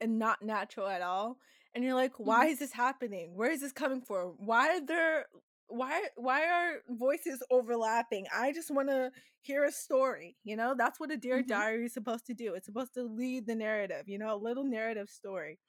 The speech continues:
Speaker 1: This one's nice
Speaker 2: Mm-hmm.
Speaker 1: because it's like, it's focused on, like, a specific task to tell the s-, ba-, some, like, back-, important background history about what's about to happen, about Stefan. Um, and I think it's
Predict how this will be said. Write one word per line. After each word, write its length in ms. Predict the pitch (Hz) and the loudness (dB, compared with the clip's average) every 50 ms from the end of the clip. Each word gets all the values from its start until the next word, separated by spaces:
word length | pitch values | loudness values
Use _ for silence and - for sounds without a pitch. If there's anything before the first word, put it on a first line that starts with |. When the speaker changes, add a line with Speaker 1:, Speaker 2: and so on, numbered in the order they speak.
| _ - - - _ _ - | _ -20 -20 -20 _ _ -6
Speaker 1:
This 120 | 277 - | -4 -4
one's 220 | 381 403 - - 247 | -4 -6 -6 -4 -4
nice 220 | 233 208 180 - 247 233 | -2 -2 -2 -4 -6 -10
Speaker 2:
Mm-hmm. 80 | 226 254 - _ _ _ _ _ | -10 -12 -14 _ _ _ _ _
Speaker 1:
because 480 | - 233 - 269 233 208 202 202 208 - _ _ _ _ _ _ _ _ | -10 -8 -6 -4 -4 -2 -4 -4 -8 -12 _ _ _ _ _ _ _ _
it's 200 | 233 226 214 - - | -10 -10 -10 -8 -6
like, 280 | 226 214 202 196 196 - - _ _ _ _ _ _ _ _ _ _ _ _ _ _ _ _ _ _ - | -4 -2 -2 -2 -4 -6 -10 _ _ _ _ _ _ _ _ _ _ _ _ _ _ _ _ _ _ -10
it's 180 | - 233 - | -10 -10 -10
focused 720 | - - - 247 247 247 - 285 277 277 302 294 - - - _ _ | -8 -4 -2 0 0 0 -2 -2 -2 -2 -4 -6 -10 -18 -20 _ _
on, 220 | 208 220 220 220 | -2 -2 -2 -2
like, 180 | 214 214 214 220 | -4 -4 -4 -6
a 60 | 220 | -8
specific 520 | - - - 220 - - 233 220 220 214 - | -8 -8 -8 -6 -6 -6 -4 -4 -6 -6 -6
task 380 | - - 202 175 175 185 - - | -6 -4 -2 -2 -2 -4 -6 -10
to 80 | 208 | -12
tell 280 | 196 - - - 220 226 | -12 -8 -6 -4 -4 -2
the 120 | 214 233 | -4 -4
s-, 140 | 233 - - - _ - | -8 -8 -12 -18 _ -16
ba-, 220 | 208 196 - 202 - 233 | -8 -6 -6 -6 -6 -6
some, 140 | - 240 226 220 | -6 -4 -4 -4
like, 180 | 214 214 - - 196 190 | -4 -6 -8 -10 -8 -2
back-, 320 | - 214 196 214 - - - 240 | 0 0 0 0 -2 -6 -6 -6
important 340 | 233 233 269 240 240 233 | -4 -2 -2 -2 -2 0
background 460 | 214 208 214 208 - - 208 202 220 196 | 2 2 0 0 -2 -6 -6 -6 -6 -8
history 500 | 214 208 - - 180 175 170 160 185 214 _ - - - _ _ | -10 -12 -14 -14 -12 -12 -10 -10 -12 -12 _ -20 -20 -20 _ _
about 220 | 196 208 208 185 | -4 -2 -2 0
what's 180 | 190 208 220 - | -2 -4 -4 -4
about 240 | 262 202 196 185 - | -4 -2 -2 -2 -4
to 80 | - | -6
happen, 400 | 214 220 185 170 185 - 175 175 180 | -6 -6 -6 -6 -6 -6 -8 -8 -6
about 320 | 175 175 180 175 160 - | -4 -4 -4 -4 -4 -6
Stefan. 520 | - - 190 190 - 190 185 185 180 185 196 - - 285 - _ _ _ _ | -6 -6 -6 -4 -4 -4 -4 -4 -4 -6 -10 -14 -20 -20 -20 _ _ _ _
Um, 400 | 220 202 202 196 196 190 190 196 - _ - - - - - _ _ _ - | -6 -6 -4 -4 -6 -6 -8 -10 -14 _ -20 -20 -20 -20 -20 _ _ _ -2
and 500 | 269 294 311 320 302 254 220 208 202 - 277 - _ | 0 2 2 2 2 2 0 -2 -4 -8 -14 -12 _
I 120 | - 214 220 | -4 -4 -4
think 180 | - 285 285 | -2 -2 -4
it's 140 | 254 262 - | -4 -4 -6